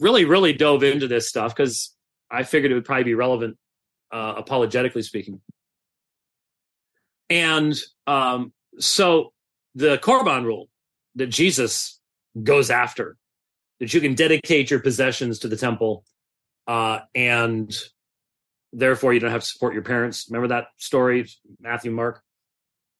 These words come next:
Uh, that's in the Mishnah. So there is an example where, yep, Jesus attacked that. There it is in the Mishnah. So, but you can't automatically assume that everything in the Mishnah was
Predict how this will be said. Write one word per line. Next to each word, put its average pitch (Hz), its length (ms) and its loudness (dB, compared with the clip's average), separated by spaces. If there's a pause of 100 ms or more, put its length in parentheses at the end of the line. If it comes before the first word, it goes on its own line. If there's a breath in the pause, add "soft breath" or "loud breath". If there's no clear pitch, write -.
(600)
Uh, 131 200 2
that's 180 260 2
in 185 120 6
the 165 60 4
Mishnah. 156 380 -2
So 147 460 4 (260)
there 160 320 2
is 165 120 2
an 147 60 2
example 135 460 -2
where, 123 160 2
yep, 156 220 0 (600)
Jesus 139 300 -4
attacked 156 360 -2
that. 208 260 0 (240)
There 113 180 -2
it 123 60 -2
is 120 100 -8
in 120 40 -6
the 123 60 -4
Mishnah. 170 420 0
So, 117 260 -2 (580)
but 143 160 0
you 147 80 0
can't 185 360 0 (240)
automatically 160 760 0
assume 127 240 -4
that 127 60 -4
everything 131 220 -2
in 107 60 -6
the 113 60 -6
Mishnah 117 380 0
was 131 520 2